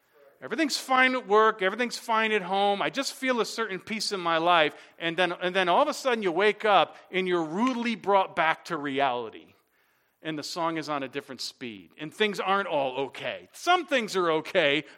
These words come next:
but not everything is okay. The disciples are being rudely brought back to reality. They have this amazing moment with Jesus on the top of the mountain. No doubt they want to stay there forever.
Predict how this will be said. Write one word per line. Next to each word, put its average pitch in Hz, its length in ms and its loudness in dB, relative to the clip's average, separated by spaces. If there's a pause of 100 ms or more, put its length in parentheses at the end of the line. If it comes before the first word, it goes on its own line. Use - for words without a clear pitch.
but 220 140 0
not 220 160 4
everything 202 380 4
is 160 180 -4
okay. 139 640 -2 (720)
The 185 100 4
disciples 196 760 2
are 180 200 0
being 180 340 -2 (220)
rudely 233 500 0
brought 185 640 2
back 160 340 0
to 175 120 -4
reality. 135 680 -2 (540)
They 185 100 2
have 185 140 4
this 175 240 -2
amazing 233 840 0
moment 220 380 0
with 196 120 2
Jesus 185 480 -6
on 185 80 0
the 170 80 -2
top 175 320 -2
of 170 80 -8
the 175 60 0
mountain. 160 480 -2 (240)
No 214 260 4
doubt 226 320 2
they 220 100 4
want 202 200 0
to 170 60 -2
stay 185 260 -2
there 170 180 2
forever. 170 560 2